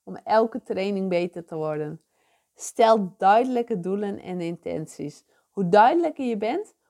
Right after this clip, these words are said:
hoe meer je hiervan krijgt. Houd vast aan wat je wilt bereiken. Het gaat je lukken.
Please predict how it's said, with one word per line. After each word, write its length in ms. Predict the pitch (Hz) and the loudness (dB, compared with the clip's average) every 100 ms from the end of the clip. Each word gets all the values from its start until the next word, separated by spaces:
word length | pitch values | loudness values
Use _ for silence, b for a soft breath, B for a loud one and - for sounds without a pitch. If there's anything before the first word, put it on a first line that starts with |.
| _ | _
hoe 160 | 208 | -4
meer 400 | 214 220 262 311 294 | -2 0 2 2 2
je 60 | |
hiervan 340 | 226 220 196 196 | 0 -2 -8 -6
krijgt. 520 | 233 202 175 151 _ _ _ _ _ _ _ _ - | -4 -2 -2 -8 _ _ _ _ _ _ _ _ 4
Houd 220 | 233 240 | 4 4
vast 500 | - 339 392 - - - | -4 -2 -2 -4 -18 -12
aan 160 | 226 | -6
wat 180 | 214 214 | -4 -4
je 80 | 214 | -4
wilt 260 | 196 196 | -4 -4
bereiken. 520 | 196 175 175 170 170 165 | -4 -4 -2 -2 -6 -12
Het 240 | 165 185 | -12 -12
gaat 440 | - 226 226 247 | -2 6 6 6
je 100 | 233 | -2
lukken. 460 | 202 180 156 156 | -2 -2 -6 -12